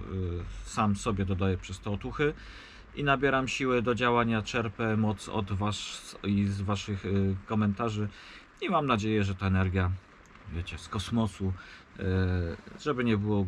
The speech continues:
górnolotnie zbytnio, ale mam nadzieję, że to też gdzieś tam,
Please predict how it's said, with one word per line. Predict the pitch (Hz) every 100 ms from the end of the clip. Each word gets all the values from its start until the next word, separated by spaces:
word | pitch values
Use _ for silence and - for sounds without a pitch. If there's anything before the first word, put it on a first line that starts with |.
| 95
górnolotnie | 95 113 113 117 110 - 92
zbytnio, | 87 90 98 95
ale | - 139 131
mam | 131 117
nadzieję, | 101 107 101
że | 98
to | 92
też | 95 95 - -
gdzieś | 87 -
tam, | 90